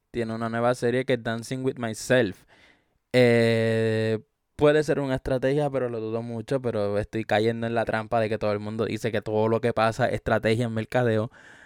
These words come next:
Pero pues como que lo reseñaron en una, <laughs> en un reportaje que hicieron, porque yo me instruyo para hablar, obviamente.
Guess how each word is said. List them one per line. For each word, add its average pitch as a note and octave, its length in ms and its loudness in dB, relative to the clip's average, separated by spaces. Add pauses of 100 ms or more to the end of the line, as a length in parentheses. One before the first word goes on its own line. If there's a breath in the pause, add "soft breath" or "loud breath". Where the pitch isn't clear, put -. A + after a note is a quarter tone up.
(360 loud breath)
Pero D#3+ 300 2
pues F#3 200 2
como D3 280 -2
que C#3 240 4
lo C3+ 160 4
reseñaron C#3+ 720 6
en F3 160 -2
una, D#3+ 500 6
<laughs> F3+ 120 4
en D3+ 120 6
un D3 80 0
reportaje D3+ 480 4
que D3+ 80 0
hicieron, D3+ 300 2
porque A#2+ 200 -2
yo A2 100 -2
me A#2+ 80 -4
instruyo B2+ 380 -2
para A#2+ 160 -2
hablar, A#2 280 0
obviamente. A2 680 -6